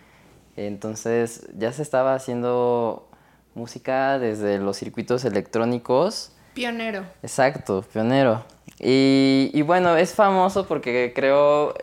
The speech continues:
Speaker 1: este instrumento que se llama Mixtur Trautonium, que básicamente es una reversión de un instrumento que se llamaba Trautonium, nada más. Entonces, es,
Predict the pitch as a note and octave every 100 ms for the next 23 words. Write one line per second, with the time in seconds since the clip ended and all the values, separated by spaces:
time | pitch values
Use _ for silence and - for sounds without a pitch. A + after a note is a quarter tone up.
0 | - B2 B2+ C#3 - C#3+ - A#2+ A#2+ C3
1 | C#3 B2 A#2 B2 B2 C3 - C3+ A2+ A2+
2 | G#2+ G#2+ G#2+ A#2+ B2+ B2+ E3+ A#3 - _
3 | _ _ - C#3 D#3+ E3+ D#3+ D#3 D#3 D#3+
4 | D#3+ D#3+ D#3+ D#3 D3+ C3+ A#2+ B2 B2+ C#3
5 | C#3 D3+ C3+ D2 G#2+ A2 A2+ A#2 A#2+ -
6 | A#2 A#2 G#2 G2 G2+ G2+ A2+ G#2 F#2+ F#2
7 | F#2 F#2+ G2 - C3 F#3 F3+ D3 D3 D3+
8 | D#3+ F3 - - - G#2 A#2+ C3 C3 C3+
9 | A2+ B2+